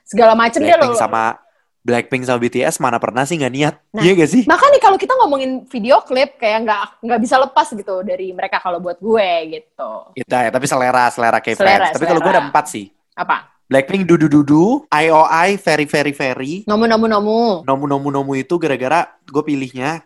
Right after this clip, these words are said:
Speaker 2: kalau Du Du Du gue nggak usah jelasin lah, lu udah pasti udah tahu bagus gitu ya K-fans ya. Tapi kalau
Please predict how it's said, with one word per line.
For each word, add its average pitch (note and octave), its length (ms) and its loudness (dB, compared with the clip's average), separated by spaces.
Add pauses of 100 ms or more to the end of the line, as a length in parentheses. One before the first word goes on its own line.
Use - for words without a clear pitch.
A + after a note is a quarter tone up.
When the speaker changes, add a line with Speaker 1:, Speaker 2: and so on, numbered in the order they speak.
Speaker 2:
kalau C3 160 0
Du C3+ 160 2
Du C#3 80 0
Du F3+ 80 -2
gue F#3+ 100 0
nggak F#3+ 140 4
usah A#2+ 160 -8
jelasin A#2+ 320 -4
lah, D3+ 240 -4
lu C#3 320 -4
udah D#3 80 -2
pasti C#3 160 -4
udah D3+ 160 -4
tahu B2 100 -2
bagus B2+ 300 -6
gitu - 160 -14
ya B2 160 -4
K-fans A#2+ 320 -10
ya. A#2+ 80 -10
Tapi E3+ 320 -4
kalau D#3+ 320 -2